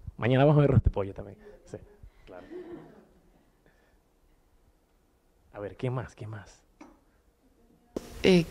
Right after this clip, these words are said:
Speaker 2: que a mí, que a mí me parece que el, el resurgir o el surgir de toda esta arquitectura rostipollos y todo el éxito que ha tenido en,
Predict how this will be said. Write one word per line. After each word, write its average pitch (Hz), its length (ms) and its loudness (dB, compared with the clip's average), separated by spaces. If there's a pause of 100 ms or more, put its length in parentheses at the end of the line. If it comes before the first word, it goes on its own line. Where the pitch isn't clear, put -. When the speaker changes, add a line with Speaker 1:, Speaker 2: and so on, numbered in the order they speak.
Speaker 2:
que 208 120 6
a - 20 6
mí, 190 260 6
que - 200 4
a - 20 6
mí 190 140 10
me 208 100 10
parece 233 460 6
que 202 400 4 (120)
el, 180 500 8
el 180 180 4
resurgir 190 680 6
o 202 120 8
el 185 100 6
surgir 208 580 4
de 165 240 6
toda 180 220 4
esta 185 160 4
arquitectura 196 560 4 (180)
rostipollos 190 920 6 (720)
y 196 360 6
todo 196 260 8
el 190 340 6
éxito 196 500 2
que 185 120 4
ha 180 40 6
tenido 175 560 4
en, 151 400 0